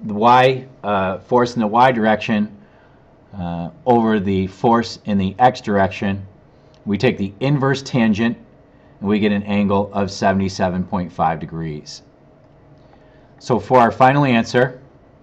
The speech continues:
F is one point three eight times ten to the negative five newtons at two hundred fifty-eight degrees.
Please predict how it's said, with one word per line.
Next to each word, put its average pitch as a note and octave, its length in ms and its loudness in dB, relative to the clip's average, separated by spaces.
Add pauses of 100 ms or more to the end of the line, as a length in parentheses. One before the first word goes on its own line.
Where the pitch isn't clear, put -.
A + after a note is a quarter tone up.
(880)
F G#2+ 200 2
is G2 120 -6
one A#2 220 2
point B2+ 260 0
three B2+ 280 0
eight G#2+ 180 0
times F#2+ 240 -4
ten A2 180 -2
to - 20 2
the G#2+ 60 0
negative G#2+ 260 -2
five A2 440 2
newtons F#2 600 -4 (200)
at A#2+ 420 4 (880)
two C3 200 -4
hundred A#2 360 2
fifty-eight F#2+ 560 -2
degrees. E2 640 -8